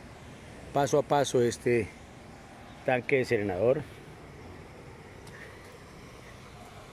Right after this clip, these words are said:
que de todas maneras no ha servido para nada. No ha servido para nada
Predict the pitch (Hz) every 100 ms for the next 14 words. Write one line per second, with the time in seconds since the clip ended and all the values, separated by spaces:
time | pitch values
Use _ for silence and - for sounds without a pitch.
0 | - 113 110 - 131 127 113 120 123 117
1 | 110 117 117 107 95 110 131 131 - -
2 | - - - - - - - - - -
3 | - - 101 113 98 110 104 107 87 87
4 | 113 117 110